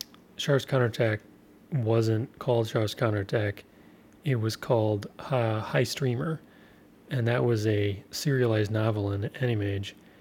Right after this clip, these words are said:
that sort of told the story. And then Sunrise decided,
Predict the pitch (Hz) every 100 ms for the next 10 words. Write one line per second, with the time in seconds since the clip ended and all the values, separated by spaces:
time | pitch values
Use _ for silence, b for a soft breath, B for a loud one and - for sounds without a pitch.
0 | B B B B - - 117 110 107 104
1 | 101 - - - - - - - - -
2 | - - - - 156 131 117 104 - -
3 | - - - 117 104 104 - 127 117 180
4 | - - 123 110 107 110 107 B B B
5 | B B - - - 147 131 117 113 117
6 | - 131 113 107 127